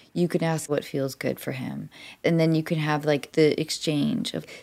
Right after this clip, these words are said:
the actual communication, which we're not taught to do in our society.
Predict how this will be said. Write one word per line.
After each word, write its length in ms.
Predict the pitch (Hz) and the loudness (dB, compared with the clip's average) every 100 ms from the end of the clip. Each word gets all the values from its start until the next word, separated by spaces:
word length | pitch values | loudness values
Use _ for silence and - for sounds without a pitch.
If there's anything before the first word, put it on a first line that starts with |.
| - | 6
the 80 | 170 | 8
actual 320 | 170 - 165 | 8 4 -2
communication, 960 | - 165 151 143 - 135 127 - 139 156 | 2 2 4 2 0 -4 -2 0 2 4
which 220 | 165 - | 4 4
we're 60 | 190 | 6
not 280 | 196 202 | 6 4
taught 280 | - 165 - | 0 0 0
to 100 | 160 | -2
do 420 | 143 135 123 - - | -2 0 0 -2 -2
in 160 | 156 | 2
our 240 | 139 139 123 - | 4 2 -2 -10
society. 680 | - - - - - - - | -16 -12 -10 -8 -6 -8 -10